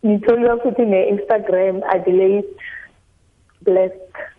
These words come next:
And then istori sami kulaba, like, bangatlhaloganya ukuthi bengikhuluma ngithi, they can check it ku-Showmax,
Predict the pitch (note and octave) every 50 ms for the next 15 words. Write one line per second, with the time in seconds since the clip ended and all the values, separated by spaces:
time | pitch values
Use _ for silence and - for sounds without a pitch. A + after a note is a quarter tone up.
0 | _ _ _ _ _ _ _ _ _ _ _ _ _ _ _ _ _ F#3+ F#3+ F#3
1 | G#3 G3+ G#3+ A3+ G#3 - C4 C4 B3+ B3+ B3+ A#3+ G#3+ A3 A3 A3+ A3+ A3+ A3+ A3
2 | A3 - - - A#3+ A3+ G3+ F#3+ G3 G3+ G#3 G3+ G3 F#3+ F#3 F#3+ G3 G3 G3 G3
3 | F#3+ F3+ F3+ F3+ F#3 F#3+ F#3+ F#3+ G3 - F#4+ - _ _ - _ _ _ _ _
4 | - - A3 G#3+ G#3+ G#3 G#3+ A3+ G#3 G#3 G3+ G3+ G#3+ G3+ - G#3+ F#3+ F3+ F3+ F3+
5 | F3 - A3 G#3 G#3 G#3 G#3 G3+ G3+ G3+ G3+ - G#3+ G3+ F#3+ F#3+ F3+ F3 - G3+
6 | G3 F#3 - G3+ G3+ G#3 G#3 G3 - - G#3+ G#3 G#3 - G#3 G#3+ G#3 F#3 F3 F3+